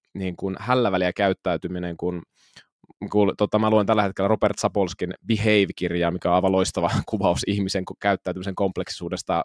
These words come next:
ö, sekä käyttäytymistä-, käyttäytymistieteellisestä näkökulmasta että myös niinku neurotieteiden näkökulmasta. Ja hän, en muista ketä hän lainasi, mutta hän, hän sanoi siinä näin, että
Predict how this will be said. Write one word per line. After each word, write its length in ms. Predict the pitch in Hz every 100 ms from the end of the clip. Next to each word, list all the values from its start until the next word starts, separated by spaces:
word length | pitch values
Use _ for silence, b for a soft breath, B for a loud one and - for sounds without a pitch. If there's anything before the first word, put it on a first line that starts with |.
| -
ö, 20 | 85 - - -
sekä 200 | - 90
käyttäytymistä-, 720 | 113 - 107 101 - 123 101
käyttäytymistieteellisestä 1040 | 143 - 120 104 - 110 98 101 95 -
näkökulmasta 520 | 101 95 95 95 -
että 180 | 92 -
myös 160 | 95 92
niinku 140 | 92 107
neurotieteiden 560 | 127 98 80 78 85
näkökulmasta. 600 | 87 85 - 80 95 -
Ja 100 | 87 - B B B B _
hän, 220 | 101 95 - _ _ 107
en 100 | 107
muista 200 | 107 -
ketä 260 | 165 160 123
hän 180 | 101 101
lainasi, 340 | 104 92 85
mutta 220 | 87 -
hän, 160 | 92 92 -
hän 180 | 92
sanoi 200 | 92 92
siinä 240 | 90 95 92
näin, 240 | 95 90
että 240 | 85 90